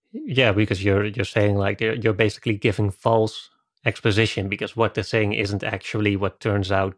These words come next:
to be what is the case. Yeah. Like, as a side note, there's a small detail that I didn't notice before, and that's in that same scene where they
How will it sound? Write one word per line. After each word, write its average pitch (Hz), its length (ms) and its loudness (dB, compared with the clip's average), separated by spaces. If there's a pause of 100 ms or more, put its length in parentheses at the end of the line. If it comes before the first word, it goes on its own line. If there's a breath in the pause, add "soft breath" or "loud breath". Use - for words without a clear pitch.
to 113 100 -6
be 101 460 -8
what 107 260 0
is 95 140 -4
the 117 100 -6
case. 101 360 -6
Yeah. 104 200 -4 (640)
Like, 120 120 0
as 135 140 2
a 180 60 2
side 117 240 2
note, 127 180 4
there's 107 140 4
a 104 60 -2
small 110 340 2
detail 113 480 0
that 131 160 2
I 127 80 4
didn't 127 320 0
notice 120 300 0
before, 135 400 0
and 110 100 2
that's - 280 -2
in 120 180 2
that - 160 2
same 113 280 2
scene 113 320 2
where 107 140 4
they 101 320 -2